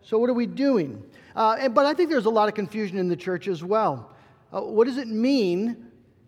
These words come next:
What are we doing? What's the significance, uh, of the Lord's Supper? Uh, wh-, what is it, what does it mean to, uh, remember the, the death of Christ? I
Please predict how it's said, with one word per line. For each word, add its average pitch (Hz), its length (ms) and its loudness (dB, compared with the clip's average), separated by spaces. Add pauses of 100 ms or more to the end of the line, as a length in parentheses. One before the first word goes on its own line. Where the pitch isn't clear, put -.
What 196 100 2
are 233 60 4
we 247 100 4
doing? 196 680 2
What's 226 200 0
the 233 80 -10
significance, 233 1200 -2 (400)
uh, 175 200 -2
of 214 120 0
the 196 80 2
Lord's 196 320 0
Supper? 214 400 -2 (220)
Uh, 190 160 0
wh-, 185 260 -8
what 233 140 4
is 254 100 -4
it, 254 140 -6 (540)
what 220 80 -8
does 262 100 -4
it 254 80 -6
mean 233 400 2
to, 185 360 0 (280)
uh, 175 100 -2
remember 175 880 0 (200)
the, 175 80 -4
the 151 160 -2
death 170 260 -2
of 165 140 -8
Christ? 170 340 -2
I 190 220 0